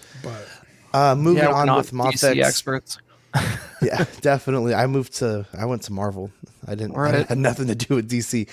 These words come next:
Speaker 3: Oh,
Speaker 2: Uh,
Speaker 3: boy.
Speaker 2: we have the Mafex Shin Ultimate, uh, uh, Ultraman, uh, Mafex number one twenty or one thirteen, uh, Zophie for a hundred nine dollars ninety-nine cents, due out February, uh,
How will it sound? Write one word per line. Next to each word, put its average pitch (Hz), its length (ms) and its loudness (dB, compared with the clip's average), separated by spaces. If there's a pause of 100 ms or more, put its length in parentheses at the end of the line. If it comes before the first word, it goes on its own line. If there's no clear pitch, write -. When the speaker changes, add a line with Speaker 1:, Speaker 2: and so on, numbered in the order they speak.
(180)
Speaker 3:
Oh, 147 200 2
Speaker 2:
Uh, 131 340 4
Speaker 3:
boy. 113 80 -2
Speaker 2:
we 139 200 0
have 135 280 0
the 127 260 -2
Mafex 123 600 -2 (320)
Shin 151 420 -2 (100)
Ultimate, 135 640 -2 (220)
uh, - 20 -2
uh, 120 220 0 (160)
Ultraman, 117 720 0 (400)
uh, 113 180 4
Mafex 120 540 0
number 113 320 -2
one 123 420 -4
twenty 139 440 -6 (120)
or 117 80 0
one 135 180 -2
thirteen, 117 680 -8 (480)
uh, 107 240 -2
Zophie 143 800 -4 (960)
for 135 180 2
a - 20 2
hundred 151 240 4
nine 139 220 2
dollars 120 280 4
ninety-nine 113 320 -4
cents, - 300 -6 (100)
due 117 300 -4
out 107 200 -2
February, 113 560 -2 (600)
uh, 104 560 -4